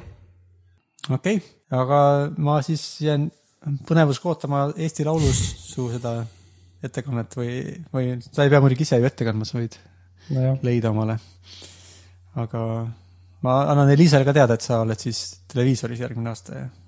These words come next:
Speaker 2: Okei.
Speaker 1: või sinu laul vähemalt on.
Speaker 2: Väga
Speaker 1: Ta ootaks. Siis on, vaata,
Speaker 2: Väga
Speaker 1: mida rohkem inimesi ootavad, siis sul on siuke tunne, et sa ei saa pettumust valmistada.
Speaker 2: See on li-,
Speaker 1: See on kõik.
Speaker 2: nii ja naa, ma olen kuulnud mingit sellist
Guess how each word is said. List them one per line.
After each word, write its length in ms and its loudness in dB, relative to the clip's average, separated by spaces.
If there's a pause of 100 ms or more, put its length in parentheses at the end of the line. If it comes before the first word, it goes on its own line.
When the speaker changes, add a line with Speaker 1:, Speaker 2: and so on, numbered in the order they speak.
(180)
Speaker 2:
Okei. 340 4
Speaker 1:
või 120 -4
sinu 200 -2
laul 160 0
vähemalt 300 -10
on. 80 -8 (400)
Speaker 2:
Väga 220 4
Speaker 1:
Ta 100 0
ootaks. 320 -12 (500)
Siis 160 0
on, 100 6
vaata, 200 8
Speaker 2:
Väga 80 6
Speaker 1:
mida 100 4
rohkem 300 2
inimesi 260 2
ootavad, 320 0
siis 160 -6
sul 140 2
on 60 0
siuke 140 -8
tunne, 200 0
et 60 -14
sa 120 -4
ei 60 -6
saa 180 -2
pettumust 520 -10
valmistada. 440 -6 (380)
Speaker 2:
See 320 6
on 160 4 (100)
li-, 80 6
Speaker 1:
See 100 -6
on 60 -4
kõik. 240 -4
Speaker 2:
nii 140 6
ja 80 4
naa, 100 4
ma 80 6
olen 160 4
kuulnud 320 2
mingit 300 -2
sellist 180 2